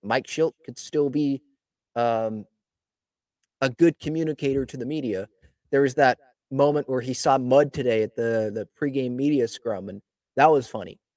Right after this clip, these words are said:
It just seems like he wants to be there, and he loves talking about baseball. He doesn't, it doesn't seem like he views the media as, "Oh, I gotta do this. Gosh dang it. Um, yeah, I'm gonna give my, you know,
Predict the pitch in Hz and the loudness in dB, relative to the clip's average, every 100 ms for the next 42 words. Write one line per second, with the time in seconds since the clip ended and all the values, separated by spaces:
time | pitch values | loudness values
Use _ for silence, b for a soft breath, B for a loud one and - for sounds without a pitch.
0 | _ _ - 180 226 240 240 220 208 214 | _ _ -2 2 2 2 0 0 0 -2
1 | 180 143 190 190 - 143 127 202 127 90 | -2 2 0 0 -6 -6 -4 -4 -4 -6
2 | _ _ _ _ 147 143 139 147 135 135 | _ _ _ _ -6 -4 -4 -6 -4 2
3 | 165 175 160 - - 165 - 160 156 - | 4 4 0 -8 0 2 2 -6 -8 -2
4 | 147 147 - 175 - 92 76 _ _ _ | 2 2 2 -2 -4 -8 -10 _ _ _
5 | _ _ - 180 160 165 _ _ - 151 | _ _ 2 2 2 -4 _ _ -2 -2
6 | 160 160 175 160 151 127 131 160 135 127 | -2 -4 -2 -2 -2 0 2 0 0 -2
7 | 143 143 131 120 113 113 107 104 - 120 | 0 2 4 2 2 2 2 -2 -4 0
8 | 110 104 107 107 98 104 101 101 85 - | 2 0 0 -2 -2 -4 -4 -4 -8 -6
9 | 113 95 - 90 92 90 _ _ _ _ | -4 -4 -8 -12 -10 -14 _ _ _ _
10 | _ _ - 98 95 95 95 95 101 _ | _ _ -4 -2 0 0 0 -4 -12 _
11 | _ _ - 131 127 120 127 123 113 127 | _ _ 0 4 6 6 2 0 0 0
12 | 117 110 98 101 98 95 104 | 0 -2 -6 -6 -8 -14 -18